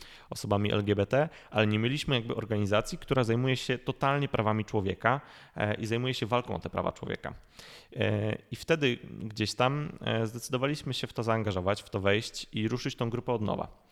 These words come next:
E, w tym momencie tak naprawdę grupa liczy już, e, dwadzieścia parę osób, e, więc jest to spora liczba jak na, na organizację, która działa od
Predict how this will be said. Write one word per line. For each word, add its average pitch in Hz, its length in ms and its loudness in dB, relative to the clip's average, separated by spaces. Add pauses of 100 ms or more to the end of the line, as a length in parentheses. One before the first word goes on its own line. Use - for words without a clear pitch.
(400)
E, 98 260 -2
w - 80 -18
tym 135 120 -2
momencie 120 460 2
tak 110 160 -4
naprawdę 104 360 -2
grupa 98 300 -4
liczy 101 260 -4
już, - 420 -4
e, 101 200 0
dwadzieścia 101 400 -4
parę 98 200 0
osób, 87 480 -4 (360)
e, 98 360 -4
więc 101 320 -4
jest 107 200 -8
to 107 80 -6
spora 120 320 0
liczba 90 340 0
jak 85 220 -6
na, 92 320 -4
na 95 100 -2
organizację, 98 480 -4
która - 240 -4
działa 95 560 0
od - 380 -4